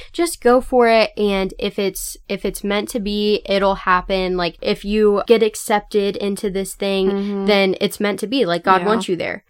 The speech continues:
Speaker 1: Oh my goodness. <laughs> I really had to bite my tongue when she said that, because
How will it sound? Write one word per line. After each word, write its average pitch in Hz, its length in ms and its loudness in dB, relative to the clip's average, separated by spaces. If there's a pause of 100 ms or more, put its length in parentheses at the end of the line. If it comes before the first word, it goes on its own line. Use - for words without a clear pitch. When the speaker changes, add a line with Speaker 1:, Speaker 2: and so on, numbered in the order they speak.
(140)
Speaker 1:
Oh 208 100 0
my 190 120 -2
goodness. - 540 -12
<laughs> - 520 -10
I 208 100 2
really 208 720 0
had 226 180 -4
to 190 60 -2
bite 185 180 0
my 190 140 0
tongue 190 360 -2
when 202 420 -2
she 208 200 -6
said 196 220 -2
that, 190 200 0
because 196 600 -2